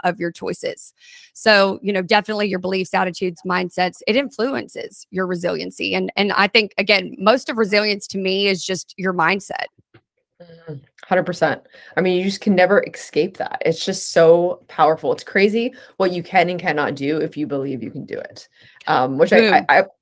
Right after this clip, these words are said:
Speaker 2: yeah, which I, I told you about the whole, my whole marathon thing. I, I know I've told
Speaker 1: Yeah.
Speaker 2: you that story. <laughs>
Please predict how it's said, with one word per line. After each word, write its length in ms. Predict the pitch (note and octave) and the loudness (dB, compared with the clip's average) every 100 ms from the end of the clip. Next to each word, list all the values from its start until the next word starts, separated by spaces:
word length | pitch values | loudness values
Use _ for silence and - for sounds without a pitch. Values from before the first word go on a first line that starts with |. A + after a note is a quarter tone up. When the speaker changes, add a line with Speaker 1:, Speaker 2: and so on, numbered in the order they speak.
| _ | _
Speaker 2:
yeah, 220 | B3 B3 - | 2 2 2
which 160 | G#3+ D#4+ | 4 4
I, 100 | C#4+ | 4
I 80 | B3 | 2
told 220 | C4 D4+ | 2 0
you 40 | C#4 | 2
about 200 | G3 F#3 | 2 2
the 60 | |
whole, 140 | F#3 E3 | -2 0
my 160 | D#3+ | 0
whole 160 | G3+ D#3 | 0 -2
marathon 580 | D3+ D3+ D#3 D3 D3 B2+ _ _ | 0 -2 -2 -8 -12 -16 _ _
thing. 300 | - - D#3 _ _ | -6 -6 -14 _ _
I, 100 | F3 - | -6 -2
I 40 | |
know 120 | E3 E3+ | 0 0
I've 140 | G3+ | 0
told 20 | |
Speaker 1:
Yeah. 160 | G#3+ G#3 | 0 0
Speaker 2:
you 60 | A2+ | 0
that 200 | A2 - | -6 -8
story. 400 | - - A#3+ | -12 -4 -4
<laughs> 40 | - | 0